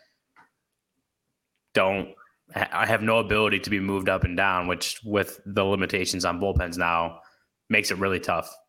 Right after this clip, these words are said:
Makes it really tough to have a, have a bullpen that can last one sixty-two. So again, I, I don't know that, I, I don't know that that should necessarily stop teams from signing good players, but, uh, that's, that's definitely something you have to, to, uh,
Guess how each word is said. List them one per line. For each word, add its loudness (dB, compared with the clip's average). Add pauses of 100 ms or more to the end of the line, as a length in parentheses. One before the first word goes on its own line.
(480)
Makes 0
it 0
really 2
tough 0
to 2
have 2
a, 0
have 2
a 0
bullpen 0
that -2
can -4
last 0
one -2
sixty-two. -4
So -4 (500)
again, 2
I, 0
I 0
don't -4
know 2
that, 2 (140)
I, 0
I 4
don't 2
know 2
that 0
that 0
should -2
necessarily 0 (260)
stop -2 (600)
teams 0
from -2
signing 0 (440)
good 0
players, 2
but, -2
uh, 0
that's, 0
that's 0
definitely 0
something -2
you 0
have -2
to, -2 (640)
to, 0
uh, 2